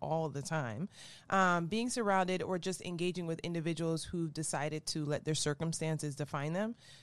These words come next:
So they use that to limit themselves. They use that to justify their actions, their behavior,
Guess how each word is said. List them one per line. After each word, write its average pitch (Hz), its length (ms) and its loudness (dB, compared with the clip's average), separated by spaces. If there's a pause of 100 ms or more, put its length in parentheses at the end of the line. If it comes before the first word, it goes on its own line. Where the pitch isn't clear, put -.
So 175 180 0
they 165 80 0
use 165 180 0
that 151 160 -2
to 180 100 -4
limit 262 340 2
themselves. 240 580 4
They 202 80 0
use 180 240 -2
that 175 220 2
to 180 100 0 (160)
justify 208 500 4
their 202 160 2
actions, 196 600 -2
their 180 100 -2
behavior, 185 960 2